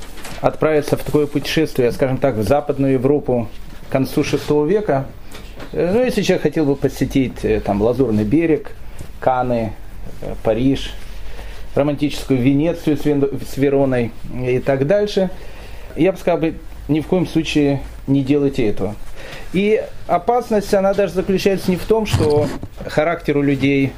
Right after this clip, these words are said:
нордический, то есть строгий. Юмор никто бы не понял, потому что непонимание юмора тогда заканчивалось просто отрубанием головы.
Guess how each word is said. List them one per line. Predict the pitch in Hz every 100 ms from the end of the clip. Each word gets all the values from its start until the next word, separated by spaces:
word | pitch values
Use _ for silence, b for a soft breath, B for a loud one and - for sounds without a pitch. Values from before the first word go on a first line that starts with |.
| -
нордический, | 135 143 143 202 185 - 170 160 147 -
то | 143
есть | - -
строгий. | - 185 185 165 156 B B B B B B B -
Юмор | 170 240 214
никто | 175 160 170
бы | 147
не | 151
понял, | 170 214 202 190 - B B B 131
потому | 147 147 160
что | - 156 151 143 -
непонимание | 135 139 147 151 156 156 151 151
юмора | 165 170 139 120
тогда | 123 127 131 120
заканчивалось | 120 147 131 131 -
просто | - 135 - 120
отрубанием | 127 123 123 113 117
головы. | 120 139 160 214